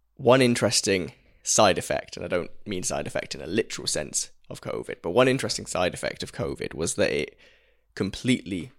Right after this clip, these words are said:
ruined my sleeping pattern. Like, my sleeping pattern didn't exist for those nine or ten days because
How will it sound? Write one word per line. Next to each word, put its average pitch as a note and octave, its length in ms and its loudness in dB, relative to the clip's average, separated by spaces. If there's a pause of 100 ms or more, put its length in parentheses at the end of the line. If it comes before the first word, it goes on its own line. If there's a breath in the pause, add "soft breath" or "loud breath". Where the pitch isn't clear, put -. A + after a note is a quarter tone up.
ruined E2+ 560 -6
my C2 140 -10
sleeping - 400 -6
pattern. - 320 -12 (600 loud breath)
Like, F2+ 160 2
my G#2+ 100 4
sleeping B2 340 2
pattern - 240 -4
didn't G2 220 -4
exist - 480 -6
for - 120 -10
those E2+ 280 -6
nine D#2 240 -8
or C#2+ 80 -10
ten D2+ 240 -10
days A1 280 -8
because F2 540 -2